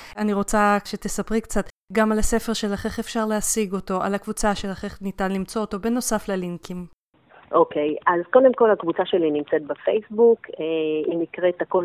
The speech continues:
Speaker 2: זהב", מתכונים של גולדי לסוכרתיים. יש קבוצה סגורה, שהיא הקבוצה הגדולה, אה, ויש קבוצה ציבורית, שהיא יותר, אה, היא פתוחה לק-, לקהל הרחב,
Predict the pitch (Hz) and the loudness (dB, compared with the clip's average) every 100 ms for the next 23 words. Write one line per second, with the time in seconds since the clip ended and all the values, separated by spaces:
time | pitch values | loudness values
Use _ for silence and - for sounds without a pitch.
0 | 160 160 165 156 151 - 165 165 160 160 | 0 2 4 2 -2 -4 -2 -2 -2 -4
1 | 147 160 156 151 143 - 143 147 147 214 | 2 2 2 -2 -6 -10 -8 -8 -6 0
2 | - 254 247 - - - 196 - 190 160 | 4 4 0 -10 -20 -6 -6 -4 -4 -4
3 | - 170 - 165 165 165 170 151 - 170 | -2 -6 -6 0 2 8 8 6 -6 -4
4 | 165 - 156 - 160 143 139 151 156 185 | -2 -2 -6 0 0 0 0 2 6 6
5 | 254 - - - - - 165 165 160 170 | 6 -4 -20 -20 -12 0 2 4 2 -2
6 | - 165 165 190 - 185 156 165 180 - | -4 -4 0 0 2 0 4 6 6 2
7 | - - 175 170 170 160 - 170 151 156 | -14 -8 -4 -4 -2 -4 2 2 4 0
8 | 151 170 165 180 - 165 170 151 - - | 2 0 0 -6 -4 0 2 2 -4 -6
9 | - 160 156 160 170 175 147 - | -2 -2 2 4 6 4 4 6